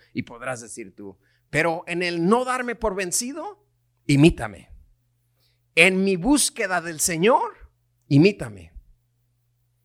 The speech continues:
En mi lectura bíblica, imítame." Por eso la pregunta es,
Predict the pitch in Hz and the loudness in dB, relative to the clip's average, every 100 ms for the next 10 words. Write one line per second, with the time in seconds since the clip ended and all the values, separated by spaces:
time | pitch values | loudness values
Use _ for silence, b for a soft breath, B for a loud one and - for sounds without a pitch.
0 | _ - 165 196 202 190 180 _ - 285 | _ 2 2 2 -2 -4 -8 _ -8 -2
1 | 202 156 147 285 285 294 - 302 277 - | -2 -2 -2 -2 -2 -10 -4 -4 -6 -12
2 | - 156 208 - 131 92 - - _ _ | -2 0 0 -4 -12 -12 -20 -20 _ _
3 | _ _ _ _ _ _ _ _ _ _ | _ _ _ _ _ _ _ _ _ _
4 | _ _ - 202 240 233 202 190 175 220 | _ _ 2 4 4 0 -4 -6 -4 -6
5 | 247 208 190 214 180 - | -6 -12 -10 -10 -10 -12